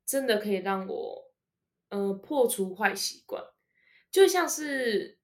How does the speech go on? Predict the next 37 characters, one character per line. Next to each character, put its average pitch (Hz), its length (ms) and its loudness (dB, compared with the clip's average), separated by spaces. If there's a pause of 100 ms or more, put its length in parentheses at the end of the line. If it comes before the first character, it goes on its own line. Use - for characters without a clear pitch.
(220)
举 196 200 -8
例 233 100 4
来 196 160 6
说 185 220 -2
好 185 260 -10
了， - 200 -20 (680)
我 214 160 2
觉 226 160 2
得 226 180 8
就 226 120 -4
是 226 280 0
觉 220 160 4
得 208 140 4
自 277 140 -8
己 196 520 -4 (360)
可 208 140 -2
能 196 220 4
英 247 140 6
文 240 160 8
口 190 160 -6
说 208 180 -2
能 190 140 4
力 190 80 -2
不 196 140 -4
好 - 260 -8
啊， - 280 -18
然 180 120 -16
后 190 120 -4
就 208 100 -4
可 196 80 -6
能 175 100 -6
就 190 100 -4
会 196 80 6
陷 202 280 2
入 190 260 4
那 185 120 -6
种 - 260 -14